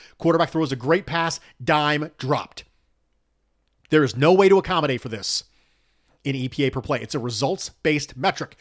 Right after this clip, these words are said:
The vast majority of them are. In addition, the per play denominator, I just mentioned it as a strength, but it can also hurt the metric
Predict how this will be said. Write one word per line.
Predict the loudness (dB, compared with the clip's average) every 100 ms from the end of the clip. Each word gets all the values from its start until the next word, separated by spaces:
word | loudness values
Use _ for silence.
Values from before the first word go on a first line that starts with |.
| _
The | -8
vast | -4 -2 -2 -4
majority | -4 -2 -2 -2
of | -2
them | -2 0
are. | 0 -2 -8 _ _ _ _ _ _ _ _ _ _ _ _ _ _ _ _ _ _ _ _ -6
In | -4
addition, | 0 0 0 -8 _ _ _ _ _ _ _ _ -8
the | -8
per | -8 -6 -6
play | -4 -2 0
denominator, | 0 -2 -2 -2 0 -2 -4
I |
just | -6 -6 -6
mentioned | -6 -6 -8
it | -8
as | -8
a | -6
strength, | -6 -6 -8 -8 -16 _ _ _ _ _ 0
but | 0
it | 0
can | -2
also | -2 -2 -2
hurt | -2 -2 -2
the |
metric | -6 -6 -10 -10 -14